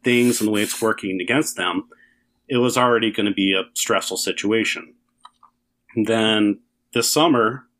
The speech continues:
Anchorage says, "Well, we're moving our games to our practice rink." And from what I'm told, the decision was made pretty much unilaterally by the league. Okay, that's fine.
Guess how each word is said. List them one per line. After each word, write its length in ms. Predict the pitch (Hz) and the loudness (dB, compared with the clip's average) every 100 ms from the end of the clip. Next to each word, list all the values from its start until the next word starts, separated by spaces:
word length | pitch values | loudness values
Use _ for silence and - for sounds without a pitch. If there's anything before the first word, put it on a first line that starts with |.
| _ _ _ _ | _ _ _ _
Anchorage 340 | 120 117 113 110 | -2 2 2 0
says, 440 | - 104 101 - - | 0 0 0 -4 -2
"Well, 180 | 107 104 | 0 0
we're 100 | 101 | 0
moving 200 | 104 101 | 0 0
our 80 | |
games 260 | 92 95 92 | -2 -4 -4
to 80 | 95 | -6
our 60 | |
practice 420 | - 135 - 92 90 | 0 -2 -2 -6 -8
rink." 260 | 82 - - _ _ - | -10 -12 -18 _ _ -6
And 140 | 110 | -2
from 180 | 110 113 | 0 2
what 160 | 139 165 | 2 4
I'm 140 | 147 | 2
told, 460 | 127 175 165 107 - _ _ _ _ _ _ | 0 0 2 0 -4 _ _ _ _ _ _
the 100 | 110 | -6
decision 440 | 107 107 139 135 131 | -2 0 0 2 0
was 160 | 120 | 2
made 260 | 123 120 117 - _ | 2 2 2 -4 _
pretty 280 | - 160 156 | -4 2 4
much 260 | 139 120 | 4 2
unilaterally 840 | 131 123 113 131 123 98 98 92 - - | 0 2 2 2 2 0 0 -2 -8 -2
by 140 | 98 | -2
the 60 | 98 | 0
league. 360 | 120 160 104 - - _ _ - | 2 2 2 -4 -20 _ _ -4
Okay, 200 | 139 113 | -2 0
that's 200 | 120 - | 0 0
fine. 160 | - | -2